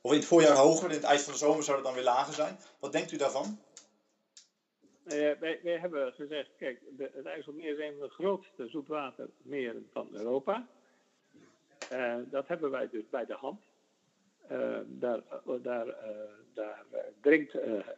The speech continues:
Speaker 2: eh, heel Oost-Nederland uit. Eh, en als het een droge zomer is, ook nog West-Nederland. Zo is gebleken.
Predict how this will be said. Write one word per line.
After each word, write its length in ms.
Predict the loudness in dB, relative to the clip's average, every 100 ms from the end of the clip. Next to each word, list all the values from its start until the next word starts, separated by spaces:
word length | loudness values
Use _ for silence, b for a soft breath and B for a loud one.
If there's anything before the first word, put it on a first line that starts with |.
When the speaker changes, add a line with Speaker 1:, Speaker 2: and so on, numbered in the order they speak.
| -14
Speaker 2:
eh, 640 | -12 -14 -16 -20 -16 -12 -10 -6
heel 320 | 6 6 8
Oost-Nederland 720 | 6 4 2 0 2 0 -4
uit. 240 | -6 -8 -10 -18 -20 -20 -20 -20 -20 _ _ _ -14
Eh, 420 | -6 -4 -4 -6
en 140 | -6 -6
als 80 | -6
het 80 | -4
een 80 |
droge 280 | 0 0 2
zomer 300 | -2 -4 -6
is, 200 | -8 -8
ook 160 | -10 -8
nog 160 | -12 -6
West-Nederland. 640 | -6 -6 -8 -6 -8 -10 -16 _ _ _ _ _ _ -20 -4
Zo 160 | 0
is 120 | 0 -4
gebleken. 560 | -2 0 0 -6 -14